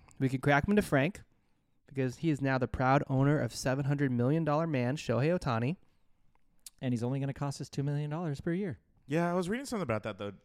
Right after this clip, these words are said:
Speaker 3: Like, uh, there's, like, a forty-six mil
Speaker 2: Yes.
Speaker 3: C B T
Speaker 2: So that,
Speaker 3: hit, though,
Speaker 2: yeah,
Speaker 3: right?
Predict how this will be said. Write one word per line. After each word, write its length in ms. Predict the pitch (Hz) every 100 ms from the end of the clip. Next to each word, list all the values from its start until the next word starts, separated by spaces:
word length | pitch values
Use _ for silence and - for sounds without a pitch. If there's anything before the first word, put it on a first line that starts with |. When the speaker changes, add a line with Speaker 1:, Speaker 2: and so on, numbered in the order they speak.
| -
Speaker 3:
Like, 200 | 117 110 _ _ _ _ -
uh, 480 | 110 104 98 92 87 110 _ _ _ _ _ _ _ -
there's, 220 | 127 131
like, 100 | 156
a 40 | 135
forty-six 720 | - 120 131 131 127 117 107
mil 180 | 107 98 -
Speaker 2:
Yes. 240 | 139 131 -
Speaker 3:
C 360 | - - 120
B 40 | 113
T 40 |
Speaker 2:
So 100 | 135
that, 100 | 120
Speaker 3:
hit, 300 | 120 104 92
though, 140 | - 80
Speaker 2:
yeah, 100 | 85
Speaker 3:
right? 220 | 104